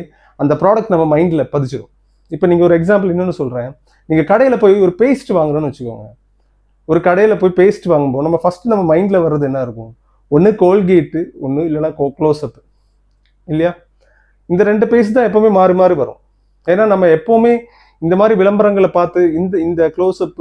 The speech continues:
Colgate இதோட விளம்பரம் தான் நம்ம அதிகமா பார்த்திருக்கோம். அதிகமா அதோட ப-, விளம்பரங்களோட சவுண்டு தான் நம்ம கேட்டிருக்கோம். அப்ப என்ன, நம்மள அறியாமலேயே நம்ம எங்கேயாச்சும் போச்சுன்னா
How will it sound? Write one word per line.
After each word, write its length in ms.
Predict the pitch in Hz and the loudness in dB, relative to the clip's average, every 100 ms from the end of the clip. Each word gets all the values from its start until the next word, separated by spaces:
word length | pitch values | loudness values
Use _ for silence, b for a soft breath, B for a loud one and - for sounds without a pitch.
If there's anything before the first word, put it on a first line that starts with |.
| 160 | -4
Colgate 360 | 175 170 165 165 | -2 -2 -2 -4
இதோட 260 | 165 196 | -2 0
விளம்பரம் 340 | 185 190 190 185 | 0 -2 -2 -4
தான் 80 | 185 | -2
நம்ம 160 | 165 | -2
அதிகமா 340 | 139 156 190 202 | -2 -2 -2 -2
பார்த்திருக்கோம். 420 | 151 131 110 _ _ _ _ _ _ _ _ - | -2 -4 -12 _ _ _ _ _ _ _ _ -6
அதிகமா 460 | 143 185 202 202 | -2 0 2 2
அதோட 160 | 175 165 | 2 0
ப-, 160 | 160 139 | -2 -2
விளம்பரங்களோட 500 | 135 175 180 170 156 | 0 0 0 -2 -2
சவுண்டு 340 | 147 151 160 160 | -2 -2 -2 -4
தான் 80 | 156 | -4
நம்ம 160 | 139 | -6
கேட்டிருக்கோம். 500 | - 147 139 110 107 _ _ _ _ | -6 -8 -8 -18 -20 _ _ _ _
அப்ப 180 | 139 175 | -4 0
என்ன, 220 | 175 208 185 | 0 0 0
நம்மள 140 | 202 | 2
அறியாமலேயே 720 | 190 208 233 226 208 139 147 | 2 2 2 2 2 2 -2
நம்ம 220 | 185 175 165 147 151 151 156 | -2 -2 -2 -4 -2 -4 -2
எங்கேயாச்சும் 420 | 151 196 196 170 | -2 -2 -2 -6
போச்சுன்னா 320 | 165 165 170 | -6 -4 -10